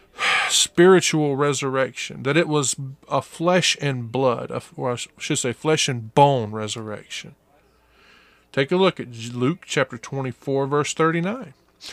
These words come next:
Again, let's go back to the Gospel of John,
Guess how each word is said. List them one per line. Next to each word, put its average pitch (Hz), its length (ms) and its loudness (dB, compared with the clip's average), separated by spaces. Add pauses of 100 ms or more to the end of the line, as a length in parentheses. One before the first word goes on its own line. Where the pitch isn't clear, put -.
(260)
Again, 160 420 0
let's 143 120 -4
go 151 140 0
back 214 260 0
to 240 240 -4
the 220 120 -6
Gospel 233 460 2
of 226 120 -4
John, 202 440 0